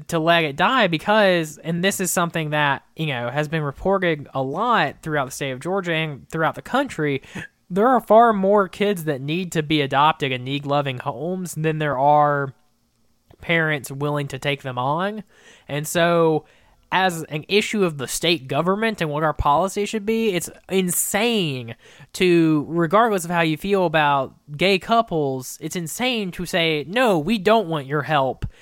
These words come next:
in taking care of these kids," because right now we have far more than we can deal with. So as a matter of state policy, this is not smart, regardless of what your, um, beliefs are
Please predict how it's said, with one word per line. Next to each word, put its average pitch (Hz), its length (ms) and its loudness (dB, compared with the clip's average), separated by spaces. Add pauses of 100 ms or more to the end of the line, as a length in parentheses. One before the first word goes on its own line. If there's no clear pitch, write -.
(140)
in 151 280 -2
taking 160 360 -2
care 156 420 0
of 135 440 0
these 139 260 -4
kids," 127 480 -4
because 147 260 -6
right 185 220 2
now 208 200 2
we 185 120 0
have 170 180 0
far 190 320 0
more 185 220 2
than 165 100 -4
we 165 100 -2
can 151 160 -10
deal 185 280 2
with. 85 280 -10 (540)
So 156 560 0
as 170 220 0
a 156 80 -4
matter 190 360 0
of 151 80 -4
state 185 360 -6
policy, 190 580 0
this 139 180 -8
is 120 220 -12 (100)
not 147 420 -4
smart, 135 500 -8
regardless 156 580 0
of 135 80 -8
what 135 240 -2
your, 123 500 -4 (400)
um, 120 320 -6
beliefs 127 460 -6
are 113 480 -6